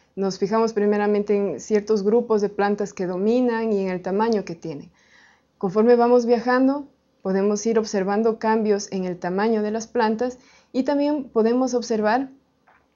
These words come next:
si nos fijamos, que las especies que dominan en un principio, a lo largo del espacio empiezan a reducir su abundancia y otras especies empiezan a dominar en esos ambientes.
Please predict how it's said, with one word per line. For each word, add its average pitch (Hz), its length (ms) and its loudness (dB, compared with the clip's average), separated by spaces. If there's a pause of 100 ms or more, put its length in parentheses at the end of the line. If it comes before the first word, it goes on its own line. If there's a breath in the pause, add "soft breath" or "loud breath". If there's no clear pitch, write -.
(120)
si 214 120 -2
nos 214 180 0
fijamos, 247 580 -2 (120)
que 277 440 0 (420)
las 202 360 2
especies 294 520 -4
que 220 140 0
dominan 208 600 0 (160)
en 190 100 -6
un 214 160 -2
principio, 233 640 -4 (320 loud breath)
a 220 140 4
lo 220 100 4
largo 269 320 4
del 226 160 2
espacio 220 600 -2
empiezan 247 560 -2
a 190 240 -4 (200)
reducir 185 600 -4
su 254 100 -4
abundancia 214 640 -2 (400 soft breath)
y 294 300 -2
otras 269 340 0
especies 202 480 -2
empiezan 220 540 -2
a 220 260 -6
dominar 180 720 -4 (140)
en 185 160 -4
esos 175 320 -10
ambientes. - 640 -16